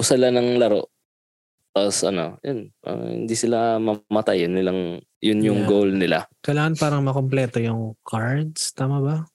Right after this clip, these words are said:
Speaker 2: Para makalabas sila.
Speaker 1: Yeah. Pero yung, yun nga, yung, yung main goal dun is, ano, mag-survive sila sa game.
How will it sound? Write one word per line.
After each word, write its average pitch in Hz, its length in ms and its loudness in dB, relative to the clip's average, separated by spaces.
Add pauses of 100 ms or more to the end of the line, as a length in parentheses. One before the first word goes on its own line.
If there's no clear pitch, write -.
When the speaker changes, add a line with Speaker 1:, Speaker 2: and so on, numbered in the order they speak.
(260)
Speaker 2:
Para 113 580 -2 (160)
makalabas 117 500 -4
sila. 101 300 -8 (840)
Speaker 1:
Yeah. 95 460 2 (160)
Pero 160 180 4
yung, 190 220 4 (400)
yun 143 200 4
nga, 120 180 2
yung, 113 280 0
yung 113 220 0
main 113 480 2
goal 101 280 4
dun 92 240 2
is, 85 320 0
ano, 76 360 -2 (260)
mag-survive 101 540 2
sila 98 320 0
sa - 160 0
game. 87 320 -2